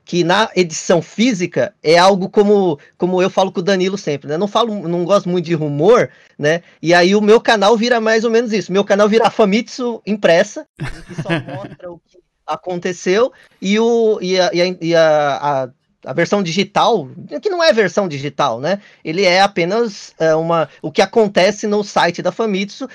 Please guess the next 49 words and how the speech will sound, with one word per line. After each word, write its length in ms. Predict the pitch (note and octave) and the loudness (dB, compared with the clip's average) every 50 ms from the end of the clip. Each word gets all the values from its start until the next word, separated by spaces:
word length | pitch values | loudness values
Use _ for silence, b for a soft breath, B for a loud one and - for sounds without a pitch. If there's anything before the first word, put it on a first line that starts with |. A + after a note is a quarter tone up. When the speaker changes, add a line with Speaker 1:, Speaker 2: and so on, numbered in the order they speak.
| B B | B B
Speaker 1:
Tem 120 | - A3+ B3 | 0 0 2
reportagens 600 | G#3 A#3+ B3 - B3+ B3 - G3 G#3+ G#3+ A3 G#3 | 2 2 2 2 2 2 2 -2 -2 -2 -4 -6
que 100 | - C4+ | -4 -2
não 200 | A#3+ A3 A3 A#3 | 2 2 4 4
aparecem 520 | A#3 - C4+ A#3+ A3+ G#3+ A3 G#3 - A#3+ A#3+ | 2 2 2 2 2 2 0 0 -2 -4 -4
aqui 180 | A#3 - A3 G#3+ | -4 -4 -6 -6
porque 160 | G#3 - A#3+ | -4 -4 -4
não 100 | A3 A#3 | -2 -2
foram 220 | A3+ - A3+ A3+ G#3+ | -2 -2 -2 -4 -2
confirmadas 800 | - A3 G#3 - A#3+ A3+ G3+ F3 E3+ F3+ F#3 F3+ D3+ C3+ C3+ C3+ | -2 -4 -4 -2 -4 -2 0 0 0 0 0 -2 -2 -4 -6 -8
e 80 | E3+ | -8
tals, 380 | E3+ - A#2 G#2 - - - b b b b b b | -8 -6 -8 -8 -8 -12 -20 b b b b b b
né? 160 | - C#3 C3+ | -2 -2 -2
Então 240 | C#3 B2 - B2+ C3 | -2 -2 -4 -4 -4
esse, 400 | C3 C3 - - E3+ D#3+ C#3+ C3+ b b b b b | -4 -6 -6 -6 -4 -4 -4 -6 b b b b b
o 60 | D3 | -2
negócio 240 | D3 D#3 E3 E3+ E3 | 2 2 2 2 2
do 60 | E3+ | 0
Dreamcast 560 | D#3+ E3 F3+ G3 F#3 - F3+ E3+ F3 - - F#3 | -2 -2 -2 -2 -2 0 0 -2 0 -2 -4 -4
Mini, 480 | E3 D#3+ F3 A3 C4 C4 G3 C3+ b b b b b b | -2 0 0 0 0 -2 -4 -4 b b b b b b
muita 240 | - D3 F3 G3 E3+ | -8 -4 -2 -2 -2
gente 220 | D#3 F#3 F3+ - D#3 | -2 -2 -6 -6 -6
fala 240 | - F3+ F3 F3 | -4 -2 -2 -2
no 80 | E3+ E3+ | -2 -2
meu 100 | E3 F3 | -4 -4
canal, 180 | F3 G3+ G3 A3+ | -4 -6 -6 -6
"Você 120 | - D4+ | -8 -4
não 60 | D#4 | -4
vai 100 | D4 C4 | -4 -2
falar?" 220 | - A3 G#3 A#3+ A#3 | -2 -2 -4 -4 -4
Eu 20 | |
falo 100 | - D#4+ | -6 -10
assim, 160 | A3+ - D#4 | -10 -8 -4
"Não, 160 | D#4+ D4 B3+ | -2 0 0
não 100 | C4+ D4 | 0 -2
vou 140 | C4 C4 C#4 | -2 -4 -4
falar." 320 | - - G3+ F3 D3 B2 C#3+ | -2 -2 -2 -2 -2 -2 -2
"Mas 140 | A3 C4+ | -4 -2
saiu 120 | - E4 E4 E4 | -2 -2 -2 -2
na 60 | - | -4
Famitsu." 580 | - G4 D#4+ C4 D4 D#4 D#4 D4+ B3+ - - | -2 -4 -4 -2 -2 -2 -4 -4 -6 -6 -10
Eu 20 | F3 | -10
falei, 160 | - A3 C#4+ | -8 -8 -10
"Não, 120 | G4 G#4+ G4+ | -10 -14 -18
mas 80 | - | -20
não 80 | - - | -20 -20
saiu 160 | - - - - | -20 -18 -18 -18
na 60 | _ | _
Famitsu, 520 | _ - - F3 D#3+ C#3 - - - C#3 | _ -10 -8 -6 -6 -6 -8 -10 -16 -20